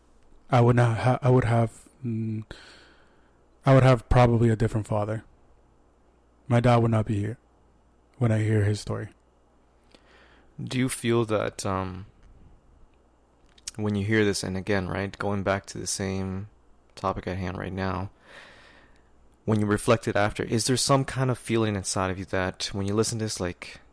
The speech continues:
Speaker 2: what more can I do? Or, or do, like, does, does it, like, do you, uh, admire your father even so much more? It's like, "Man,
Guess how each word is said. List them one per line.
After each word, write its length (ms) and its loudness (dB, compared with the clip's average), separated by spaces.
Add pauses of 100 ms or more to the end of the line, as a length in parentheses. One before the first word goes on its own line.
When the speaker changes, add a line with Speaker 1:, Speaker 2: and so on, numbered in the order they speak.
(680)
Speaker 2:
what 180 2
more 240 0
can 160 -10
I 120 -6
do? 260 0
Or, 400 0 (560)
or 160 2
do, 120 -6
like, 360 -4
does, 240 -4
does 260 -2
it, 80 -4
like, 300 -2
do 100 -6
you, 120 0
uh, 260 0
admire 440 2
your 80 -2
father 340 0
even 140 -4
so 140 -6
much 240 -6
more? 360 -4
It's 120 -8
like, 160 -6
"Man, 480 -4